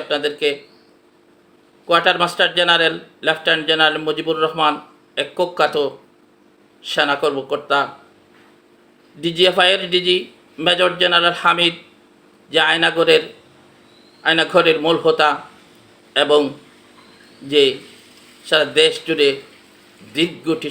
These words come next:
সময় আমাদেরকে অমানবিক যন্ত্রণা দিয়েছে, আমাদের প্রিয় ভাইদেরকে, বোনদেরকে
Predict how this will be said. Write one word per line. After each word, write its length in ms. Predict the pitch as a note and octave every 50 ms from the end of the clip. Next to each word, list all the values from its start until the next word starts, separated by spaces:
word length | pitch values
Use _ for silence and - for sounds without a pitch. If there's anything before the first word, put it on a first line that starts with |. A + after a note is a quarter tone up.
| - -
সময় 320 | D#3 C#3+ D3 C#3+ C#3+ C3+ C3 C3 - - _ _ _ _ _ _ _ _ - -
আমাদেরকে 500 | C3 C#3 C3+ C3 C3+ C3+ C3+ - C#3 C3 B2 A2+ - - _ _ _ _ _ _ _ _ _ _ _ _ -
অমানবিক 520 | B2+ D3+ D3+ C#3 C#3+ C#3+ C#3+ C3+ C#3 C3+ C3+ -
যন্ত্রণা 460 | D3+ C#3+ C3+ C3+ - C#3 C3+ C3+ C3+
দিয়েছে, 460 | B2+ C3 C#3 C#3+ C#3 - - D3 C3 - - - - - _ _ _ _ _ _ _ _ _ _ _ -
আমাদের 300 | A#2+ C#3 C#3 C#3 D3 C#3+ C#3+ - -
প্রিয় 200 | D3+ D#3 D3+ D3+
ভাইদেরকে, 560 | C#3 - D3 D3+ D3+ D3 D3+ D3+ D3 - - D#3
বোনদেরকে 600 | D3+ C#3+ D3 D#3 D#3+ D3+ D#3 D#3 D#3 - - D#3+